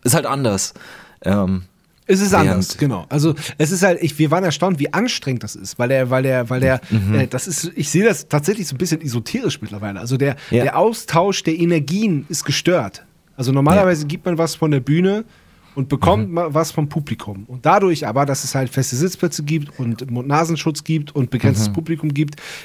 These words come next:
Speaker 2: äh, kann die Energie, äh, kann die Energie, oder kann keiner was dafür, aber die Energie kann halt nicht so zurückkommen.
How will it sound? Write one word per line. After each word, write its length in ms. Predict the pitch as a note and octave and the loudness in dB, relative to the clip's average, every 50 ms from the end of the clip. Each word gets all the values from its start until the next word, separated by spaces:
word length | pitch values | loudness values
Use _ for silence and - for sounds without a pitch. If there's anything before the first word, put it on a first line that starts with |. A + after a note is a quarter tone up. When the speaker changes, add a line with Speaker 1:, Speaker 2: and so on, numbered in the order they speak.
| - - - | -14 -6 -2
Speaker 2:
äh, 260 | C#3+ C#3+ C#3+ C#3+ C#3 | 0 2 2 2 2
kann 280 | C#3+ - E3+ F#3 G#3+ F#3 | 2 2 0 2 2 2
die 120 | F#3 F3+ | 0 2
Energie, 560 | E3+ E3 D#3 D3 - D#3+ F#3+ G#3+ A3+ A#3+ - - _ - | 2 2 2 2 0 -2 -2 -2 -2 -2 -4 -8 _ -16
äh, 400 | - E3 D3 D3+ D#3 D3+ C3+ - | -8 -4 -2 0 0 0 0 -2
kann 240 | - - F3 G3 A3 | -4 -2 -2 0 0
die 140 | G#3+ G3 F3+ | 0 -2 0
Energie, 240 | E3+ E3 D3+ C#3+ D3+ | 0 0 0 0 -2
oder 80 | D3 | -2
kann 180 | D3 - D#3+ C#3+ | 0 0 -2 0
keiner 220 | - F3 F#3 E3+ | 0 2 2 2
was 140 | D#3+ D3 - | 2 0 0
dafür, 360 | - C#3+ - - G3+ A3 A3+ | -2 -2 0 2 0 2 2
aber 100 | F#3+ D#3+ | 0 0
die 120 | C#3+ D3 D#3 | 0 0 2
Energie 340 | D3+ C#3+ C#3 D3 F3 F3+ | 2 2 0 0 -2 -4
kann 300 | D3 - - F3+ G#3 G#3+ | -4 -2 -2 0 2 2
halt 140 | G3 F#3+ G3 F#3 | 2 2 0 -2
nicht 120 | E3 D3+ | -2 -2
so 100 | D3 D#3 | -2 -4
zurückkommen. 560 | D3 - C#3 C3+ G#3 - - - A2+ A2 G2+ | -2 -2 -2 -2 -2 -2 -4 -6 -6 -6 -6